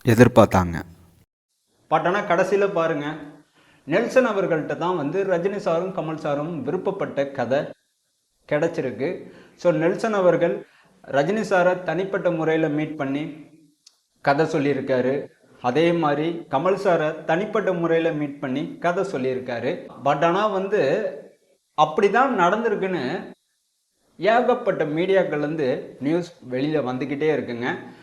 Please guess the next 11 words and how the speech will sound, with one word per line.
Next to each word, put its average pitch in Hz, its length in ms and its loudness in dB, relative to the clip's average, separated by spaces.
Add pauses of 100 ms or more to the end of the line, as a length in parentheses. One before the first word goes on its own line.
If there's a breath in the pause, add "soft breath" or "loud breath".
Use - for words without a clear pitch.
(200 loud breath)
அதுவும் 170 300 4
இல்லாம 196 540 2 (160)
தமிழ் 175 220 0
சினிமா 185 360 0
இண்டஸ்ட்ரியில, 160 800 0 (440 loud breath)
ஆ, 123 760 0
இந்திய 190 420 2
சினிமா 175 360 2
இண்டஸ்ட்ரியில 156 640 0
இருக்கிற 139 580 -2 (140)
முக்கியமான 165 1000 2